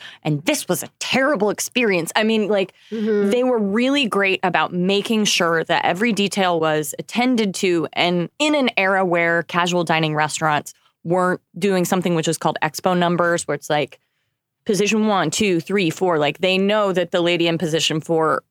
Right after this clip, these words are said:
Speaker 1: ordered the tacos, tacos, tacos. They know the guy in position two ordered the chubby burrito. So they don't go around and auction food where it's just
Speaker 2: Yeah.
Speaker 1: like,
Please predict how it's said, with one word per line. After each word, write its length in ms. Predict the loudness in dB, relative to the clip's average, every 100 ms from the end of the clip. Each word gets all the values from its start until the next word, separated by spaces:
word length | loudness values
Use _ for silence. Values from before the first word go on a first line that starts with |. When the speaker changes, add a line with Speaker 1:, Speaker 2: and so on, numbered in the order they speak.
| _ 0
Speaker 1:
ordered 500 | 2 2 0 -2 -8 -6
the 80 | 0
tacos, 320 | 0 0 0
tacos, 300 | 0 -2 -2
tacos. 340 | -2 0 -2
They 100 | 0
know 160 | 2 0
the 80 | 2
guy 120 | 0
in 80 | 0
position 400 | -4 -4 -4 -6
two 280 | -4 0 2
ordered 260 | 0 0 -2
the 80 |
chubby 280 | -2 -2 -2
burrito. 540 | -2 0 2 2 0 -2 -12 _
So 160 | -4 0
they 120 | 2
don't 220 | 0 0
go 120 | 0 0
around 280 | 2 2 2
and 120 | 2
auction 420 | 0 0 -2 -2
food 240 | 0 0 0
where 100 | 2
it's 120 | 2
just 220 | 2 2
Speaker 2:
Yeah. 100 | 0
Speaker 1:
like, 100 | -2